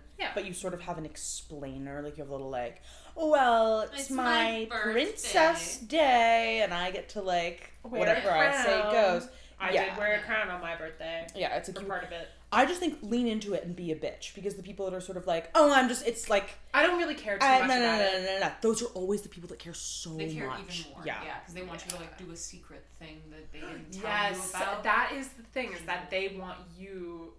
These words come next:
Speaker 1: the
Speaker 3: To
Speaker 1: onus is
Speaker 3: figure it
Speaker 1: on,
Speaker 3: out.
Speaker 1: once they
Speaker 3: Yeah.
Speaker 1: pretend they don't care about it, the onus is on you
Speaker 3: Yes. Yeah.
Speaker 1: to, to figure it out.
Speaker 2: Yeah.
Speaker 3: Yeah.
Speaker 1: Yeah.
Speaker 2: Yeah. And I, I will say, like, I, I would throw a surprise party for people that I, like, truly loved, but the expectation that a surprise party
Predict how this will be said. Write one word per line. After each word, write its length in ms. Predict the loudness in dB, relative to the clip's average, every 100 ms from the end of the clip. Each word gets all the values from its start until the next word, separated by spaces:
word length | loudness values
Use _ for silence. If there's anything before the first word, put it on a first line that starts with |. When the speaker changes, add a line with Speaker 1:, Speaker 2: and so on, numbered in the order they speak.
| -6
Speaker 1:
the 60 | -2
Speaker 3:
To 60 | -2
Speaker 1:
onus 240 | -2 -4
is 60 | -2
Speaker 3:
figure 140 | 0
it 20 |
Speaker 1:
on, 80 | 2
Speaker 3:
out. 80 | 2
Speaker 1:
once 200 | 0 0
they 160 | 0 0
Speaker 3:
Yeah. 100 | -2
Speaker 1:
pretend 260 | -4 -4
they 120 | -2 -4
don't 140 | -6
care 160 | -8 -6
about 180 | -6 -6
it, 100 | -8
the 120 | -10
onus 300 | -10 -10 -12
is 100 | -12
on 240 | -12 -12
you 300 | -12 -14 -16 -20 -20 -20 -20
Speaker 3:
Yes. 440 | -12 -10 -10 -18 -20 -20 -14
Yeah. 100 | -10 -8
Speaker 1:
to, 120 | -8 -12
to 140 | -16
figure 220 | -14 -12
it 80 | -12
out. 220 | -12 -16 -20 -20 -20 -10
Speaker 2:
Yeah. 160 | -10 -10 -18 -20 -20
Speaker 3:
Yeah. 120 | -20 -18
Speaker 1:
Yeah. 60 | -18 -20 _ -12
Speaker 2:
Yeah. 220 | -10 -10 -12 -4
And 100 | -2
I, 220 | 0 2 2
I 160 | 2
will 100 | 0
say, 100 | -2
like, 180 | -2 -4 -2
I, 400 | 0 2 0 -2 -4 0
I 80 | 2
would 140 | 0
throw 200 | -2 -2
a 40 |
surprise 420 | -2 -10 -10 -10 -8
party 240 | -8 -8
for 120 | -10
people 260 | -16 -12 -6
that 80 | -4
I, 100 | -4
like, 340 | -4 -6 -10 -18
truly 560 | -16 -8 -6 -4 -6
loved, 640 | -10 -12 -12 -14 -16 -20 -20 -20 -12 -8
but 100 | -6
the 140 | -4
expectation 720 | -4 -4 -6 -8 -8 -10 -10
that 100 | -8
a 40 | -8
surprise 380 | -12 -12 -12 -12
party 500 | -10 -10 -8 -12